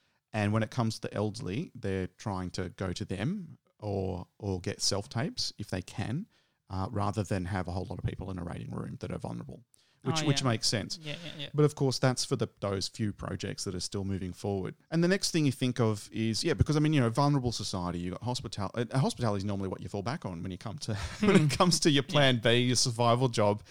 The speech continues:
Speaker 1: in the arts. Um, and that's, uh, immediately affected. I have a feeling any minute now, there's gonna be another announcement tomorrow, and I have a feeling it's going to be for gatherings below five hundred. It's gonna say,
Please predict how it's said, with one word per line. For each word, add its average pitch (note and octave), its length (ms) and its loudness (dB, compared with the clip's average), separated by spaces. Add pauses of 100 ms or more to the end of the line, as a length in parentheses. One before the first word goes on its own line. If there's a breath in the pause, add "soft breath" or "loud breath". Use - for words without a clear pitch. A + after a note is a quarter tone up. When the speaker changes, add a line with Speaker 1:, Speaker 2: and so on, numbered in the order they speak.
(320 loud breath)
Speaker 1:
in B2 180 8
the A2 140 6
arts. A#2 500 2
Um, B2+ 400 6 (240 loud breath)
and B2+ 220 4
that's, D3+ 260 0
uh, A2 240 0 (120)
immediately G#2 360 4
affected. G2+ 340 0 (320 loud breath)
I B2 120 8
have E3 140 8
a F3+ 40 6
feeling C3 720 4
any B2 220 4
minute G#2+ 240 2
now, G2+ 560 -2 (100)
there's G#2 160 -6
gonna B2+ 120 2
be B2+ 60 4
another G#2+ 180 2
announcement F#2+ 420 -4
tomorrow, F2+ 260 -2
and F2 80 -2
I F2+ 60 -4
have G#2 220 -4
a - 60 -10
feeling F#2+ 380 -4
it's F2 140 -6
going F2+ 240 -4
to F2+ 80 -10
be F2+ 160 -4
for F#2 140 -10
gatherings F2+ 440 -6
below F2+ 320 -8
five - 160 -8
hundred. - 300 -8
It's - 80 -10
gonna - 180 -8
say, F#2 400 -8